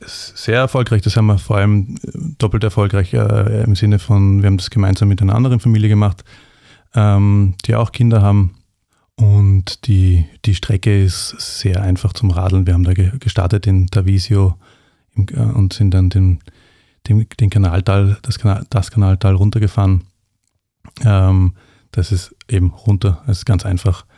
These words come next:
Und dann sind wir bis ans Meer noch weiter geradelt. Das war aber mehr sozusagen ein, ein längeres Wochenende. Und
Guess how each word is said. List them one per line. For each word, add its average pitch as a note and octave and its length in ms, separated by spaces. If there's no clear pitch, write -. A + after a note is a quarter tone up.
Und G2 180
dann F2 180
sind F#2 220
wir F2+ 60
bis - 180
ans G#2+ 180
Meer F2+ 260
noch F2+ 220
weiter G#2 220
geradelt. F#2+ 460
Das - 160
war A2+ 80
aber F#2 120
mehr F2 180
sozusagen G2 440
ein, F2 200
ein F#2 100
längeres F2+ 340
Wochenende. G#2 580
Und G2+ 920